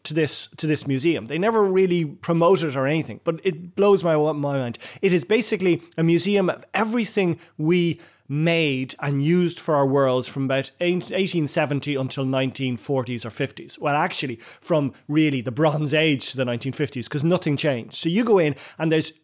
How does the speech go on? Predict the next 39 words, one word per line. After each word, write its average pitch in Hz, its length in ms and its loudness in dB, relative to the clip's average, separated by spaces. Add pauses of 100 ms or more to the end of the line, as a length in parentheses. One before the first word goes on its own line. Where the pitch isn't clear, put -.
layer 214 580 2
after 170 260 -4
layer, 135 140 0
floor 214 420 2
after 175 300 0
floor, 120 460 0 (120)
and 123 120 -10
particularly 175 460 -2 (220)
down 156 260 2
the 143 80 2
archives, 135 460 0 (540)
every 262 420 -2
single 214 440 0
thing 180 340 0 (160)
that 170 100 -2
we 156 100 4
used 214 520 2
in 160 80 0
our 143 140 2
world 151 400 2 (180)
made 170 280 2
out 147 240 0
either 143 320 -2 (120)
of 135 200 -4
straw 143 640 2 (220)
or 143 200 2
wood 139 480 2 (180)
or 143 140 -2
fibres 143 800 0
or 139 160 -2
rope 151 440 2 (180)
or 156 120 -2
grass 170 640 0
or 151 220 2
cloth 151 540 0
or 151 80 -4
skin 151 520 2
or 147 140 0
leather, 160 400 0